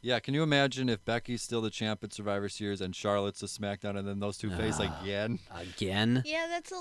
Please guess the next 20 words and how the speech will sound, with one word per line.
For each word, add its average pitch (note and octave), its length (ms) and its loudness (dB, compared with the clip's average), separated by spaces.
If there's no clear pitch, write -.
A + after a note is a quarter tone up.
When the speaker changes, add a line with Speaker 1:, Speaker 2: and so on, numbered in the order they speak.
Speaker 3:
little, C4+ 640 -2
a G3+ 300 -4
little G3+ 340 -4
much F#3 800 -8
for - 80 -6
Speaker 1:
So C4+ 100 4
Speaker 3:
them, D#4 320 2
but D#4 240 6
I D4 140 4
do D#4 600 -4
think A#3+ 340 -10
that G#3 300 -2
it's G#3 240 -8
gonna G#3+ 280 -8
be G3+ 160 -8
Bayley F#3 520 -6
and F3 200 -12
Becky, F3 560 -4
if F3+ 220 -10
anything, F#3 880 -8